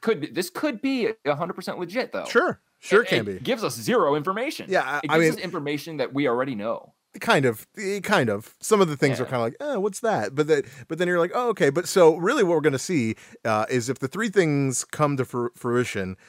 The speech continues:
Speaker 2: then, uh, th-, there's a good chance this is real. That's
Speaker 1: Yeah,
Speaker 2: all I'm
Speaker 1: if,
Speaker 2: saying.
Speaker 1: if the next level we get is Havana,
Speaker 2: Mm-hmm.
Speaker 1: um,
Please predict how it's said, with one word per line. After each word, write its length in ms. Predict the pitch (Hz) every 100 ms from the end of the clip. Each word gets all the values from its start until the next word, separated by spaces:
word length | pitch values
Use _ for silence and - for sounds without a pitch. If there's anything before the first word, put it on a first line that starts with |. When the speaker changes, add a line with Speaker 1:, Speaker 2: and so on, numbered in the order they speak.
| _ -
Speaker 2:
then, 680 | 110 107 104 104 101 98 -
uh, 40 | 53 52 - 113
th-, 120 | -
there's 320 | 117 123 131
a 20 | 151
good 140 | 165
chance 220 | 160 139
this 100 | 127
is 60 | 101
real. 300 | 92 90 - _ _ -
That's 120 | 117 117
Speaker 1:
Yeah, 80 | 98
Speaker 2:
all 80 |
I'm 40 | 92
Speaker 1:
if, 40 |
Speaker 2:
saying. 260 | - - - _
Speaker 1:
if 180 | 123 - -
the 120 | 117
next 260 | 120 127 143
level 200 | 127 131
we 100 | 123
get 260 | 113 110 - _ _
is 160 | 107 98
Havana, 500 | 117 107 92 90 104
Speaker 2:
Mm-hmm. 1080 | 120 147 - _ _ _ _ _ - - -
Speaker 1:
um, 300 | 98 92 92